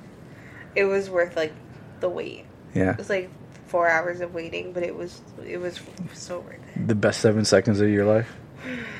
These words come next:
Speaker 1: It was more than seven. It was, like, twelve seconds of my life. No, I was really happy. I was really happy to meet him, and thank you so much for that.
Speaker 2: You're welcome.
Speaker 1: Thank you so much for letting me come with you. Um,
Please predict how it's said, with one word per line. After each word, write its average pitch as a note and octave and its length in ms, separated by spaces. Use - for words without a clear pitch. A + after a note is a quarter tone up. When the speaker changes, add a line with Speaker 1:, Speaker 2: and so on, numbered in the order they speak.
Speaker 1:
It G3 60
was G3 120
more F#3 140
than F3+ 140
seven. E3+ 340
It F3 160
was, F3+ 160
like, F#3+ 300
twelve - 320
seconds - 360
of F2 80
my E2+ 140
life. - 420
No, G#3+ 80
I G3+ 180
was G3 200
really G3 280
happy. F3+ 260
I F3 100
was F3+ 200
really F3 220
happy E3+ 240
to E3+ 60
meet E3+ 160
him, D#3+ 120
and E3 120
thank E3+ 240
you - 60
so E3 160
much E3 240
for - 140
that. - 180
Speaker 2:
You're C3+ 120
welcome. C#3 400
Speaker 1:
Thank G3+ 220
you F#3 60
so F#3 140
much F3+ 200
for - 120
letting E3+ 260
me E3+ 60
come E3+ 220
with E3+ 200
you. - 200
Um, E3 380